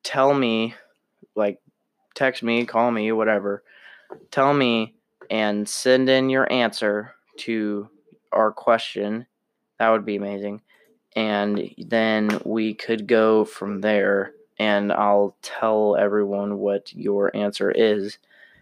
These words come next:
And if you do send in an answer, s-, do, like, your, um, send in your name too, so we can say,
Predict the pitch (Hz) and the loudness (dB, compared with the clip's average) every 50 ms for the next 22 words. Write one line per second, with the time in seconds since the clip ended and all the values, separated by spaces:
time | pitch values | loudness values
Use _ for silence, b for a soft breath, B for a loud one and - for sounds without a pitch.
0 | b b - 117 120 123 120 - 120 113 104 - - 135 151 160 147 123 117 117 | b b -2 2 2 2 2 2 0 0 0 2 2 4 6 8 8 8 8 6
1 | 127 123 - _ _ _ _ _ - - - - - 127 113 113 110 107 110 110 | 4 2 -2 _ _ _ _ _ -14 -8 -4 0 2 4 4 4 4 4 4 4
2 | 110 110 110 107 104 110 113 113 110 - - 120 113 110 107 110 107 - - - | 4 2 2 0 2 2 2 0 0 -2 0 2 2 4 4 2 2 0 -2 -4
3 | - - - - - - - - _ - 117 117 104 123 120 120 117 113 113 110 | -4 -2 -4 -4 -6 -6 -10 -16 _ -16 -8 0 4 4 4 6 6 4 4 4
4 | 113 107 107 - 110 113 113 110 104 101 101 95 - b b b b b b b | 2 0 -4 -4 -2 0 2 2 2 2 0 -2 -6 b b b b b b b
5 | b b b b b _ - - 110 107 104 104 101 101 101 101 104 104 - - | b b b b b _ -4 -2 0 2 2 2 0 -2 -2 -4 -6 -8 -8 -10
6 | _ _ _ _ _ _ _ _ _ _ _ _ _ - - _ _ _ _ - | _ _ _ _ _ _ _ _ _ _ _ _ _ -20 -20 _ _ _ _ -20
7 | - - - - - 139 139 135 131 131 127 123 123 123 123 120 117 - - 127 | -14 -10 -6 -4 -4 -2 -2 -2 -2 -2 -2 -2 -2 -2 -2 -2 -4 -4 -4 -4
8 | 123 120 - - 120 110 110 113 110 - 113 107 104 104 - - - - 127 123 | -4 -2 -2 -4 -2 -2 -4 -4 -4 -4 -6 -6 -6 -8 -10 -6 0 4 6 6
9 | 120 117 113 110 110 110 | 6 6 4 2 -2 -6